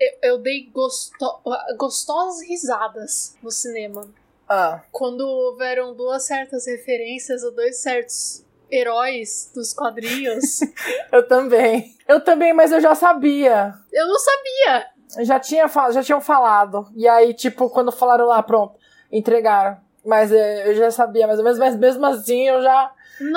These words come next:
Speaker 2: eu ri.
Speaker 1: Nossa, não, graças a Deus que eu não sabia, foi muito bom, Arthur. Eu, nossa, sério.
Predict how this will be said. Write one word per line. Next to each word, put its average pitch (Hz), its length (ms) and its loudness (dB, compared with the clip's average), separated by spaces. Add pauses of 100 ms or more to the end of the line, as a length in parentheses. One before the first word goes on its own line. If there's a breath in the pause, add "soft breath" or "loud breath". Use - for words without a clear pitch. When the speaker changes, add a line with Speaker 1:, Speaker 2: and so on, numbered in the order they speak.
Speaker 2:
eu 247 140 6
ri. 226 240 2
Speaker 1:
Nossa, 220 420 -4
não, 294 420 -2
graças 339 520 -2
a 349 80 -6
Deus 294 300 -4
que - 60 -8
eu 285 40 -6
não 277 100 -10
sabia, 269 520 -6
foi 285 200 -8
muito 285 480 -8
bom, 233 280 -6
Arthur. 214 500 -8
Eu, 247 440 -2 (180)
nossa, 254 360 -8
sério. 220 460 -4